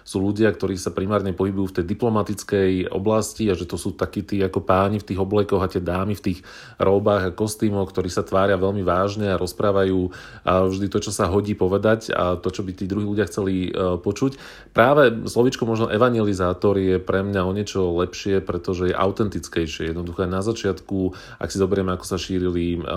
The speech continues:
náboženstva, ako sa šírili rôzne vedecké informácie, ale rovnako tak rôzne povesti, rozprávky, chýry, legendy, tak vždy boli postavené na, na autentickom presvedčení tých ľudí, ktorí o nich rozprávali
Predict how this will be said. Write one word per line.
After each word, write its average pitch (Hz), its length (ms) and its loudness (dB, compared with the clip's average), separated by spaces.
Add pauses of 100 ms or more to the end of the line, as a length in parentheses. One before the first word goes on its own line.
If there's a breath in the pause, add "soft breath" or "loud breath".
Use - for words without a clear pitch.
(420)
náboženstva, 95 800 -2
ako 87 160 -6
sa - 80 -6
šírili 85 640 -2 (320 loud breath)
rôzne 92 480 0
vedecké 104 720 -2
informácie, 101 480 -4
ale 170 160 2
rovnako 135 240 0
tak 95 160 0
rôzne 90 320 0
povesti, 117 720 0
rozprávky, 110 720 0
chýry, 110 640 0
legendy, 117 800 0 (320 loud breath)
tak 101 160 2
vždy 98 240 -2
boli 135 240 4
postavené 104 800 2
na, 95 320 0
na 101 160 -2
autentickom 131 800 -2
presvedčení 104 640 0
tých 110 320 -2
ľudí, 101 240 0
ktorí 95 240 -2
o 98 80 -2
nich 101 160 -2
rozprávali 92 800 2